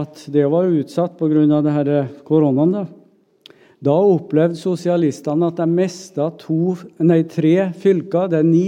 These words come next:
fylker til sammen i Bolivia. Og de hadde makta i seks, flertall, men ved det siste valget så fikk de bare tre.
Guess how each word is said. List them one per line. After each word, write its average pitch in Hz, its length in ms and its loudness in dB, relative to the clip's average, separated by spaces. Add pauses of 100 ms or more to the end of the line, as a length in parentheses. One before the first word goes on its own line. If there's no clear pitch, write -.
fylker 175 460 -2
til 175 100 -4
sammen 120 380 -4 (840)
i 131 80 -4
Bolivia. 120 380 -2 (1600)
Og 165 680 4
de 160 160 0 (140)
hadde 165 180 0
makta 151 340 -2
i 175 100 0
seks, 202 360 -6 (480)
flertall, 160 460 -2 (1040)
men 156 140 2
ved 165 260 2
det 160 100 -4
siste 170 320 -2
valget 143 380 -2
så 160 100 -4
fikk 165 240 -4
de 139 140 -4
bare 147 240 0
tre. 156 220 0